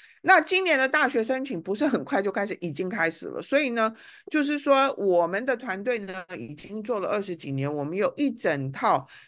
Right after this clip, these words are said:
可以协助你进最理想的大学，然后又可以，呃，协助你申请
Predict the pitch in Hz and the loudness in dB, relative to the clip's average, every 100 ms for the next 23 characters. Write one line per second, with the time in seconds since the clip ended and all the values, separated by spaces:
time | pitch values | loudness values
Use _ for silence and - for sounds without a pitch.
0 | _ - 196 226 226 151 170 185 190 143 | _ 0 4 4 2 -2 -2 -2 -4 -6
1 | 139 214 165 147 202 226 170 180 170 135 | -4 -6 -6 -4 4 4 4 0 2 2
2 | 135 170 147 139 135 143 180 180 160 - | 2 2 0 -2 -2 -2 0 2 0 0
3 | 147 151 135 - 147 123 151 160 202 156 | -4 -4 -8 -4 -2 -2 0 0 0 -2
4 | 135 - 185 180 139 | -6 -4 -4 -2 -6